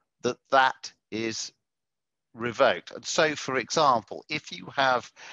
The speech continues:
a case such as King and Dewberry, maybe, which is relatively recent, in which the, um, the, in which the,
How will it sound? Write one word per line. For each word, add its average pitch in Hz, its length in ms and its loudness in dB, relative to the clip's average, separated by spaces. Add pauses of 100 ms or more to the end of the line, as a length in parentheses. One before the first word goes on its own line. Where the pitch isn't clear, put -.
(180)
a 123 160 4
case 123 380 0
such - 220 -6
as - 100 -8 (100)
King 101 220 -12
and 90 180 -20
Dewberry, 113 460 -6
maybe, 80 400 -12
which - 160 -14
is 78 160 -18
relatively 78 420 -8
recent, 92 460 -8 (460)
in 113 260 -2
which - 400 0 (160)
the, 101 320 -4 (200)
um, 92 320 2 (840)
the, 107 180 -12
in 110 180 -6
which - 220 -6
the, 104 160 -10